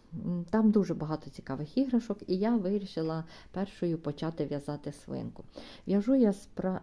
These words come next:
з пряжі такої га-, Гімалая Бурса Шеніл. Е, на цю пряжу, це таки, м, доволі недорога пряжа, і на неї такий був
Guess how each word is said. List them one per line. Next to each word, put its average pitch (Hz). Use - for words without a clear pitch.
з 165
пряжі 190
такої 156
га-, 165
Гімалая 185
Бурса 170
Шеніл. 175
Е, 165
на 185
цю 233
пряжу, 190
це -
таки, -
м, 165
доволі 170
недорога 165
пряжа, 247
і -
на 190
неї 226
такий 208
був 190